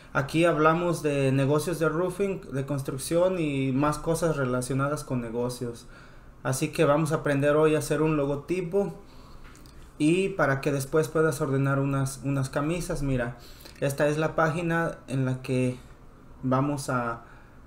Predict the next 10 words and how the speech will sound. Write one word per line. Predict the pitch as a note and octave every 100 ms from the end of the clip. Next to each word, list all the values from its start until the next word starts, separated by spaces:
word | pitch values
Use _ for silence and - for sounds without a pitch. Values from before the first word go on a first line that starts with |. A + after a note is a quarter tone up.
| - - - -
a | C3 B2+
aprender | B2+ C#3+ C3 C#3
a | C3+
hacer | D3 C#3+
el | C#3
logotipo, | C3+ C3+ D3+ E3 E3 F3+ E3
es | D3 -
canva | - C#3+ C#3+ C3+
punto | C#3+ C#3 C#3
com. | F#3 G#3